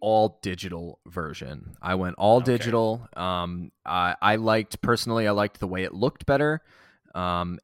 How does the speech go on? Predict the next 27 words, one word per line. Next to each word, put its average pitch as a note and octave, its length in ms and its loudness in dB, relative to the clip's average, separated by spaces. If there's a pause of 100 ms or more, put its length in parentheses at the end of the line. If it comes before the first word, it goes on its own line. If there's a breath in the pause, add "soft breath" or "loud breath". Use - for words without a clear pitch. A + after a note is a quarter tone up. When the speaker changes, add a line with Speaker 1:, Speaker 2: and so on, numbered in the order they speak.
Speaker 1:
and F2 540 -6
I F2 140 -2
still A2 240 -2
have G#2+ 160 0
my G#2 120 -2
P G#2+ 200 -4
S G2+ 100 -4
four G2+ 220 -4
Pro G2+ 320 0
for G2+ 120 -6
any F#2+ 140 -4
games F#2 340 -6
I, F2+ 120 -8
I E2+ 280 -12 (160)
really G2 320 -2
wanna G2 280 0
play G2 400 0
that F#2 160 -4
I F#2+ 80 -2
have G2 240 -4
on G2 160 -2
disc, G2+ 320 -4
which F#2 160 -8
I F2 80 -6
haven't G2 360 -6
been F2+ 160 -8
buying F#2+ 540 -2